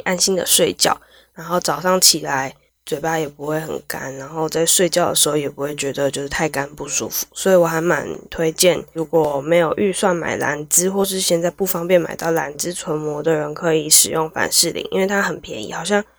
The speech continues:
六十九块、七十九块就打折的时候，就还蛮便宜，然后也很好用，就是如果跟兰芝相比，其实我觉得凡士林就已经很够用了。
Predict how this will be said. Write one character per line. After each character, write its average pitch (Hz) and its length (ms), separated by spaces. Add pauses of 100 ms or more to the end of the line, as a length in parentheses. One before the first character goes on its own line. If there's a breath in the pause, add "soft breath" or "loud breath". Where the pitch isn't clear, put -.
(360 soft breath)
六 247 120
十 - 140
九 - 160
块、 180 200
七 175 160
十 160 60
九 - 260
块 - 300
就 160 120
打 - 200
折 - 200
的 - 40
时 - 180
候， - 220 (380 soft breath)
就 160 340
还 175 180
蛮 165 220
便 156 260
宜， 151 100
然 151 140
后 165 400 (280 soft breath)
也 170 120
很 156 200
好 170 240
用， - 260
就 165 140
是 170 300
如 170 120
果 156 100
跟 170 220
兰 156 220
芝 175 180
相 165 240
比， - 100
其 - 160
实 160 120
我 139 100
觉 147 140
得 151 80
凡 139 140
士 - 160
林 139 120
就 175 100
已 151 60
经 160 100
很 165 180
够 113 200
用 120 160
了。 - 300